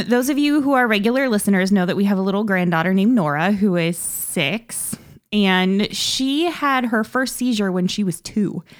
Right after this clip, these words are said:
And since then, she has had what are called intractable seizures,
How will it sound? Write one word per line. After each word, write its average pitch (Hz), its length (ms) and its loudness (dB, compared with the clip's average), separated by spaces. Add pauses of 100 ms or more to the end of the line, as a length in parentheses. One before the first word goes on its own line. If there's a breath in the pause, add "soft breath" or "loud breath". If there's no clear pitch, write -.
(300 loud breath)
And 196 300 2
since 233 320 0
then, 208 260 2
she 233 260 0
has 208 180 0
had 190 200 -2
what 185 140 0
are 185 60 -2
called 180 320 -4
intractable 175 640 -2
seizures, 127 520 -6